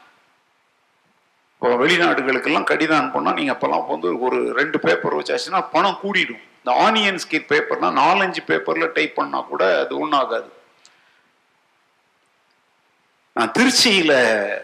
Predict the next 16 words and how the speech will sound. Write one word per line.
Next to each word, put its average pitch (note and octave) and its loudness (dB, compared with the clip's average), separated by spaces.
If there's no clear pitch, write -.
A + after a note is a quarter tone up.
ஊழியம் D3+ 2
செய்த D#3 -2
காலத்துல A#2+ 0
இந்த A#2 0
ஆனியன் G#3 6
ஸ்கின் C3+ -4
பேப்பர் C#3 2
வந்து D3 0
எங்களுக்கு B2 -2
கொடுக்கப்படும். A#2+ -2
ஆங்கில G3+ 4
வேதாகமத்திலிருந்து, B2 2
நல்லா C#3+ 0
கவனிங்களேன், C3 -2
இப்போ B2 -2
வந்து B2 -2